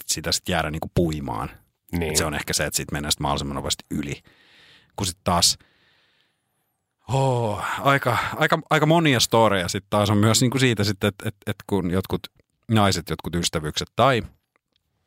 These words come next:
Speaker 1: äh, niinku, tutut tai kaverit ottaa yhteen, niin ensinnäkin A, kuin kauan se riita voi kestää, kuinka, niinku, siinä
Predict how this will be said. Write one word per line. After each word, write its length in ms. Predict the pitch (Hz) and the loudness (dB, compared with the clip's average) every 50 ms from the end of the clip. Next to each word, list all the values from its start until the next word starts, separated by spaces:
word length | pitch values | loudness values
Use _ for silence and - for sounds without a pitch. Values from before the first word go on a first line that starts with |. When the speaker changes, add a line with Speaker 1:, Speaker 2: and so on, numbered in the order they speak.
| _ _ - - - | _ _ -14 -12 -10
Speaker 1:
äh, 60 | 87 - - | -10 -12 -10
niinku, 260 | 85 82 80 80 80 - _ | -10 -10 -10 -10 -10 -10 _
tutut 280 | - 92 - 87 80 - | -6 -6 -4 -4 -8 -4
tai 120 | _ 80 82 - | _ -2 0 2
kaverit 320 | 87 85 82 76 78 - | 2 2 2 0 0 -4
ottaa 320 | 69 - - - 80 71 | -6 -8 -2 -2 -2 0
yhteen, 520 | 69 73 73 - - _ - 58 67 69 - - _ _ _ _ _ _ _ _ _ _ _ _ _ _ | 0 -2 -6 -8 -8 _ -4 -4 -4 -4 -6 -10 _ _ _ _ _ _ _ _ _ _ _ _ _ _
niin 160 | 87 71 90 | -6 -4 -2
ensinnäkin 400 | 95 101 - 110 98 - - - | -2 0 0 -2 -2 -4 -4 0
A, 120 | 101 101 98 | 0 0 0
kuin 160 | - 85 80 - _ _ _ | 0 -4 -4 -4 _ _ _
kauan 500 | - 113 139 160 135 113 98 76 73 - | 2 4 4 4 4 4 2 0 -2 -6
se 100 | - - | -8 -8
riita 360 | - 87 82 80 - - 110 | -10 -10 -12 -12 -12 -12 -12
voi 160 | 113 107 - - _ | -10 -12 -14 -12 _
kestää, 640 | - 101 110 92 - - - - - 92 87 82 82 - - _ _ _ _ _ _ _ _ _ _ _ _ _ _ _ _ _ | -6 -2 0 0 0 -2 -2 -2 -2 -2 -2 -2 -4 -6 -10 _ _ _ _ _ _ _ _ _ _ _ _ _ _ _ _ _
kuinka, 280 | - 104 104 98 101 95 | -2 0 0 2 2 0
niinku, 360 | 92 90 87 85 - 90 90 | 0 0 0 -2 -2 -2 -2
siinä 340 | - - 90 85 87 82 78 | 0 0 0 -2 -2 -2 -4